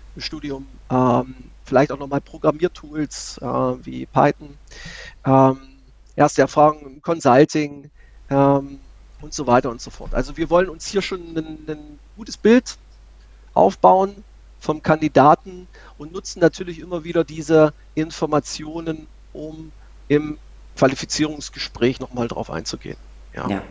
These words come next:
Speaker 1: Ähm, weil ich bin ein Teamplayer, äh, zum Beispiel, da hat ja jeder eine andere Definition von Teamplayer,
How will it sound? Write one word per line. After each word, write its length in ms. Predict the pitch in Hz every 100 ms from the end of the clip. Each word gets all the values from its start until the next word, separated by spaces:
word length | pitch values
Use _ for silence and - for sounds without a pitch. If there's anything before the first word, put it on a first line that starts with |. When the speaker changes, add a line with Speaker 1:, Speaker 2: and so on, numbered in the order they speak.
| - - - - 123 113
Speaker 1:
Ähm, 80 | 120
weil 200 | 113 107
ich 140 | 139 -
bin 120 | 165
ein 200 | 131 139
Teamplayer, 800 | - 180 170 180 185 196 214 226 - - -
äh, 540 | - 147 151 151 151 147
zum 220 | - 165
Beispiel, 680 | 131 123 165 - 185 185 185 - - -
da 60 |
hat 80 | 135
ja 60 | 151
jeder 240 | 139 165
eine 220 | 160 135 98
andere 300 | 151 175 165
Definition 960 | 160 - - - 160 147 - 165 190
von 180 | - 139
Teamplayer, 720 | - 214 - 214 214 226 240